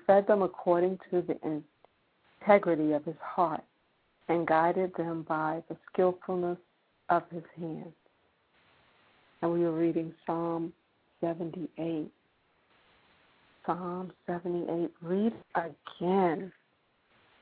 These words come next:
Read it again. God continuously guides, even in spite of unbelief. God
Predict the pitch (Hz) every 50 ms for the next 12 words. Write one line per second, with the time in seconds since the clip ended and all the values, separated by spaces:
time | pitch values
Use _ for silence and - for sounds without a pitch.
0 | _ _ _ - 208 233 240 247 202 165 156 - - - - 175 170 185 190 180
1 | 170 156 147 170 180 180 180 - _ _ _ _ _ _ _ _ _ _ _ _
2 | _ _ _ _ _ _ _ _ _ _ _ - - 190 185 208 220 226 233 233
3 | - - - _ _ _ _ _ _ _ _ _ _ _ _ _ _ _ _ _
4 | _ - - 175 170 - - - 202 202 214 220 220 208 - - 202 202 180 -
5 | - 190 170 170 170 156 147 147 151 160 - _ - - 196 196 202 - 240 233
6 | 226 180 160 - _ _ _ _ - - 165 180 185 185 - - - - - -
7 | - - - _ _ _ _ _ _ _ _ _ _ - 185 185 175 170 165 170
8 | 165 170 165 165 175 175 170 - - _ _ - - _ _ _ _ _ _ _
9 | _ _ _ _ _ _ _ _ _ _ _ _ - 190 190 175 175